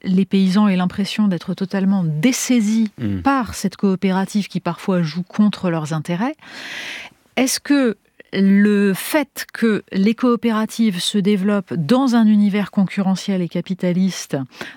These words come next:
Speaker 1: implique ce qui ressemble quand même à une forme d'échec,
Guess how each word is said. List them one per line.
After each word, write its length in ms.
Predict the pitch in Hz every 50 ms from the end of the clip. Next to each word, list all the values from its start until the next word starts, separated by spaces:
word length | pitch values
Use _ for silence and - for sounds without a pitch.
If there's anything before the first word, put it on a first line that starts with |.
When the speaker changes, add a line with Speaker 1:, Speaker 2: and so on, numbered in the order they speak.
| _ _
Speaker 1:
implique 560 | 226 233 214 - 240 254 247 226 _ - 180 147 123 _ _ _ _ _ _ _ _ -
ce 240 | - - - - 175
qui 160 | - - 165
ressemble 320 | 160 170 - - 170 160
quand 100 | - 175
même 160 | 175 180 175
à 80 | 170 160
une 100 | 160 160
forme 380 | - - - 160 156 160 156 147
d'échec, 580 | 170 185 - - 277 330 370 _ - - -